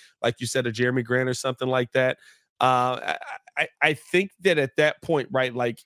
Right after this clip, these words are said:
if you let everyone else walk, I would wanna still have a vet on this team. And surprisingly enough, I think I would want DeMar DeRozan to be a part of this team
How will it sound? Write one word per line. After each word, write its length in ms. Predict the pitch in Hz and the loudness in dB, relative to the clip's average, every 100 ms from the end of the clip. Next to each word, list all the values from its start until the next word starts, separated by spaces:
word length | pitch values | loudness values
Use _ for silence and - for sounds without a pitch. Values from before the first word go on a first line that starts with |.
| - | -4
if 220 | 139 - | -4 -2
you 140 | 139 | 0
let 240 | 127 139 156 | 2 4 4
everyone 380 | 143 143 131 | 0 -2 0
else 280 | 127 127 - | 0 -2 -4
walk, 500 | 92 110 147 131 - - | -8 0 2 0 -4 -6
I 160 | 120 156 | 0 0
would 160 | 165 | 0
wanna 380 | 117 110 127 143 | -4 -2 -2 -2
still 360 | - - 135 127 | -4 -2 0 0
have 240 | 123 120 | 0 0
a 80 | 110 | -2
vet 400 | 101 101 120 110 - _ _ _ - | -6 -2 0 0 -8 _ _ _ 0
on 300 | 131 131 127 | 0 2 0
this 240 | 123 113 | -2 -4
team. 420 | - 143 143 135 | -4 -2 0 0
And 100 | 123 | -2
surprisingly 680 | - 113 147 147 147 131 131 | -6 -4 0 2 2 0 0
enough, 460 | 117 127 143 123 - _ _ - | 0 2 2 0 -4 _ _ -2
I 280 | 131 151 139 - _ _ _ _ _ _ | 2 2 0 -12 _ _ _ _ _ _
think 300 | - 165 202 | 2 2 2
I 140 | 180 156 | 2 2
would 180 | 139 120 | 2 -2
want 440 | 110 147 - 117 | 0 0 -2 -2
DeMar 420 | 127 123 127 143 | -2 2 2 2
DeRozan 520 | 127 117 127 143 147 | 2 0 0 0 0
to 60 | 127 | -2
be 120 | 120 | 0
a 80 | 123 | 0
part 300 | - 135 139 | 0 0 0
of 100 | 127 | 0
this 200 | 135 - | -2 -2
team 380 | - 135 139 | -2 0 0